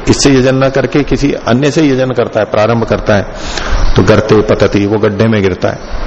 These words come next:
अभी निंदा की जा रही है, गड्ढे में गिरने से, गड्ढे, गड्ढे में गिरना कौन सा इष्ट होता है, अनिष्ट ही होता है। गर्ते पतति अयम ए-, एव एतत् जीर्यते, और ये इसका जीर्ण हो जाता है, क्षीण हो जाता है।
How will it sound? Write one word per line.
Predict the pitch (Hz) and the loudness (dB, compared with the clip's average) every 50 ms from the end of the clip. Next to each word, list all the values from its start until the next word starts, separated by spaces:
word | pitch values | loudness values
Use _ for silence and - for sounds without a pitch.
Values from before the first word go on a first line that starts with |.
| - - - - - - - - - - - | -4 -2 0 2 4 4 4 4 4 2 2
अभी | 117 95 98 | 2 4 4
निंदा | 98 104 110 120 127 | 4 4 4 4 2
की | 117 - 143 | 2 2 0
जा | 143 143 | 0 0
रही | 139 160 165 | 0 0 -2
है, | 170 - 151 - - - | -4 -4 -6 -6 -4 -2
गड्ढे | 110 208 196 - 117 117 | 0 0 2 2 2 2
में | 127 123 | 2 2
गिरने | 123 123 123 131 127 | 0 0 0 0 0
से, | 120 - 135 | 0 0 -2
गड्ढे, | 127 113 110 104 107 104 104 113 110 110 101 101 104 | -2 -2 -2 -4 -4 -2 -2 0 0 0 0 0 0
गड्ढे | 104 101 117 | 0 0 0
में | 117 123 117 | 0 0 0
गिरना | 113 120 117 120 123 | 0 -2 -2 -2 -2
कौन | 117 - 123 117 | -2 -2 -4 -2
सा | - 123 | -2 -2
इष्ट | - 120 - - - | -2 -4 -4 -2 -2
होता | 104 - - 95 | -2 0 -2 -4
है, | 95 | -4
अनिष्ट | - 104 104 - - 123 | -2 -4 -4 -2 -2 0
ही | 120 | 0
होता | 107 104 - 107 | 0 0 -2 -4
है। | 104 - - - - - - - - - - - - - - - - - - - - - | -4 -6 -10 -14 -14 -12 -12 -10 -8 -6 -4 -2 -2 -2 -2 -4 -4 -2 -2 0 2 2
गर्ते | 92 101 87 - - 123 110 | 2 2 2 2 2 2 2
पतति | 104 - 120 - 117 - 139 147 165 170 - - - - - - - - - - - - 160 - 170 - - - - - - - - - - - - - - - - - | 2 2 2 2 2 2 2 2 2 0 0 -4 -4 -4 -4 -8 -6 -6 -6 -6 -6 -4 -4 -4 -4 -2 -2 -2 -2 -2 -2 -2 -2 -2 -2 -2 -2 -2 -2 2 2 4
अयम | 120 123 135 156 175 185 185 | 4 4 4 4 4 2 2
ए-, | 185 - - - - - - - - - - - - 165 214 233 | 2 0 -2 -2 -2 -2 -2 -4 -4 -6 -6 -6 -4 -2 0 2
एव | 117 113 110 110 110 123 147 151 - - - | 4 4 4 4 4 4 4 2 0 0 -2
एतत् | 110 107 101 104 - 143 139 123 104 | 0 0 0 0 0 -2 -2 -2 -2
जीर्यते, | - 104 101 92 95 92 87 - 98 92 95 92 90 95 98 - - - - - - - | -4 -4 -2 -2 -2 -2 -2 0 -2 -2 0 -2 -4 -4 -6 -8 -10 -12 -14 -8 -2 0
और | 104 101 104 | 0 2 2
ये | 107 120 123 | 2 2 2
इसका | 110 95 - - 127 127 | 2 0 -2 -2 -2 -2
जीर्ण | 120 92 82 85 98 117 135 139 139 | -2 -2 -4 -2 0 2 2 2 2
हो | 120 104 104 98 | 0 0 0 0
जाता | 95 92 90 - 101 | 0 0 0 0 -2
है, | 104 | -2
क्षीण | 95 - - - 131 127 117 | -2 -2 -4 -2 -2 0 0
हो | 101 95 92 | 0 0 0
जाता | 90 90 87 - - | -2 -2 -2 -2 -4
है। | - | -4